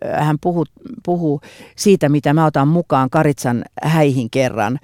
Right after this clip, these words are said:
sen ly-, lyhteet ja ruiskaunokkeja niissä. Ja, ja sitten kun mä tulin tänne Amerikkaan ja aloin kä-, käydä mukana siinä rukoustyössä, niin mä näin jatkon tälle unelle, josta tää sama enkeli, joka tässä ensimmäisessä unessa oli ollut,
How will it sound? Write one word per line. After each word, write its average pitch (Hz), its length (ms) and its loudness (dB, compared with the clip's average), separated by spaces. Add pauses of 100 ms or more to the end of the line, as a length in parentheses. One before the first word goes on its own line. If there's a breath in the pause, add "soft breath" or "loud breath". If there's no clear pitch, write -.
(520 soft breath)
sen 143 200 0
ly-, 151 320 2
lyhteet 151 540 0
ja 120 260 2
ruiskaunokkeja 127 800 0
niissä. 127 340 -2
Ja, 127 180 -2 (360 loud breath)
ja - 80 4
sitten 214 280 2
kun 165 100 -2
mä 165 160 2
tulin 208 260 0
tänne 156 200 2
Amerikkaan 147 560 0
ja 139 140 2
aloin 180 300 4
kä-, - 260 -2 (180)
käydä 170 200 2
mukana 156 320 0
siinä 143 200 0
rukoustyössä, 139 640 -2
niin 143 120 0
mä 156 80 0 (160)
näin 165 240 2
jatkon 180 480 0
tälle 131 240 -2
unelle, 131 520 0 (340 loud breath)
josta - 200 -2
tää 156 140 4
sama 175 280 4
enkeli, 160 340 0
joka 131 180 -2
tässä 143 220 -2
ensimmäisessä 135 400 -2
unessa 131 280 -4
oli 131 140 -4
ollut, 135 320 -4